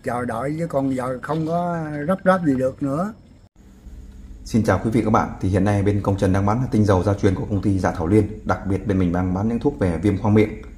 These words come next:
Speaker 2: như sâu răng, hôi miệng, ờ, viêm lợi, chảy máu chân răng, ê buốt chân răng, nhiệt miệng,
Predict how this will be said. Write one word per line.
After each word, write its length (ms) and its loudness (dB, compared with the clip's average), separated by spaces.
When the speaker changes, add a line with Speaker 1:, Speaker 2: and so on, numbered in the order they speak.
Speaker 2:
như 120 2
sâu 200 0
răng, 160 2
hôi 140 2
miệng, 340 0
ờ, 160 -8
viêm 200 0
lợi, 280 2
chảy 120 -2
máu 180 -2
chân 140 0
răng, 120 2
ê 160 4
buốt 200 0
chân 140 0
răng, 240 0
nhiệt 220 0
miệng, 160 4